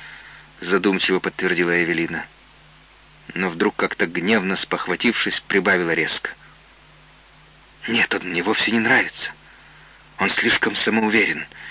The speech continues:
и голос у него неприятный и резкий». Петр выслушал с удивлением эту гневную вспышку. Девушка топнула ногой и продолжала. «И все это глупости.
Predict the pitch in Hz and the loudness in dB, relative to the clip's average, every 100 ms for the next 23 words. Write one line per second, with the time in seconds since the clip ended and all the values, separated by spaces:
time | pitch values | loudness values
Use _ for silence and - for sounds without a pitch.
0 | - - - - - 107 117 98 85 92 | -16 -18 -20 -18 -2 0 4 2 0 -2
1 | 87 90 95 90 87 87 - 87 90 82 | -2 -2 0 0 2 0 0 0 2 2
2 | - - - - - - - - - - | -2 -6 -10 -12 -20 -20 -20 -20 -20 -20
3 | - - - - - - - - - - | -20 -20 -20 -20 -20 -20 -20 -20 -20 -2
4 | 101 92 90 82 90 - 87 85 82 - | 0 2 0 0 0 -2 -2 -2 -2 -2
5 | 80 80 85 92 87 82 80 82 82 90 | -2 0 2 2 2 -2 -2 -4 -2 -2
6 | 87 85 78 - - 82 - - - - | 0 -2 -4 -4 -4 -2 -2 -4 -16 -18
7 | - - - - - - - 82 104 87 | -20 -20 -20 -20 -20 -20 -6 2 2 2
8 | - 85 113 101 98 85 85 85 107 113 | -2 0 2 2 0 -2 0 0 4 4
9 | - 92 87 87 80 71 - - - - | 2 0 0 0 -2 -6 -14 -18 -20 -20
10 | - - - - - - - - - - | -20 -20 -20 -20 -20 -20 -20 -20 -12 -4
11 | - 202 160 - 82 80 - - - | 0 2 2 0 -2 -4 -4 -6 -6